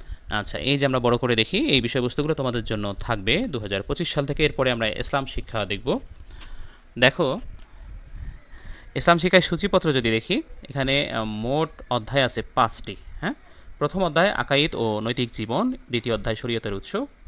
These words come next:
তৃতীয় অধ্যায় ইবাদত, চতুর্থ অধ্যায় আছে আখলাক এবং পঞ্চম অধ্যায় হচ্ছে আদর্শ জীবন চরিত্র। এরপরে আমরা হিন্দু ধর্ম শিক্ষা দেখব। আহ, তোমরা দেখতে পাচ্ছ এখানে, আহ, যে সূচিপত্রটি দেখা যাচ্ছে, এখানে মোট অধ্যায় আছে দশটি।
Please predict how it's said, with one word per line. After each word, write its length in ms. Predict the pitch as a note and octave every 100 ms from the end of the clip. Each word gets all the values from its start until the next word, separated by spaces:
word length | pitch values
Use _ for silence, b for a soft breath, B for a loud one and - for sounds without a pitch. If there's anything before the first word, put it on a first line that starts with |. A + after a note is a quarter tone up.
| - - - -
তৃতীয় 280 | D#3 D#3
অধ্যায় 220 | A#2+ A#2 G#2
ইবাদত, 380 | G#2+ A2+ D3+ - b b b b b -
চতুর্থ 360 | E3 A3 G3
অধ্যায় 360 | E3+ B2+ B2+ A#2+
আছে 360 | A2+ C#3+ D3+ -
আখলাক 360 | A#2+ A#2 G#2+ F3 - - - - -
এবং 320 | A#2+ A#2+ G2 - A#2
পঞ্চম 280 | A#2+ A#2 B2
অধ্যায় 200 | A2+ A#2
হচ্ছে 220 | G#2+ D#3+
আদর্শ 380 | B2 G#2 A2 A2+
জীবন 340 | G2+ A#2 A2
চরিত্র। 360 | G2+ F#2+ F2+ F#2+ - - b b b b b b -
এরপরে 240 | C3+ F3+
আমরা 120 | F3+
হিন্দু 280 | D3 C3+ F3+
ধর্ম 240 | D#3+ D#3
শিক্ষা 260 | D#3 D#3+ D#3+
দেখব। 360 | C#3+ C3+ F#3+ D4+ - - - - - -
আহ, 260 | - G#2+ G#2 -
তোমরা 240 | C3 C3
দেখতে 260 | A#2+ A#2 D#3+
পাচ্ছ 240 | B2+ - E3+ C#4+ -
এখানে, 460 | - B2 A#2+ A#2+ A2
আহ, 600 | - G#2+ G2+ - - -
যে 140 | A#2+
সূচিপত্রটি 580 | - B2+ E3+ E3 B2 A2
দেখা 180 | G#2 A2
যাচ্ছে, 260 | A2 -
এখানে 240 | F3+ A#2+ A2
মোট 300 | G#2+ A2 A2
অধ্যায় 240 | G#2+ B2
আছে 160 | B2+ C3+
দশটি। 540 | A2 G#2 A2+ - A3+